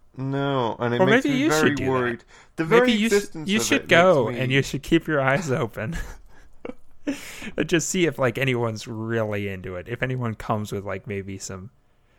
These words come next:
Speaker 2: pre-existing, uh, like, crusade-looking get-up with, like, just a peek,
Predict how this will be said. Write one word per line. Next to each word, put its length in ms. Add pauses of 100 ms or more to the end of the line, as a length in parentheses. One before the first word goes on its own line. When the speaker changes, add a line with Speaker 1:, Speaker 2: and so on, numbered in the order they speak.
(180)
Speaker 2:
pre-existing, 1080
uh, 600 (560)
like, 240 (920)
crusade-looking 1800 (220)
get-up 600 (1500)
with, 180
like, 380
just 240
a 60
peek, 560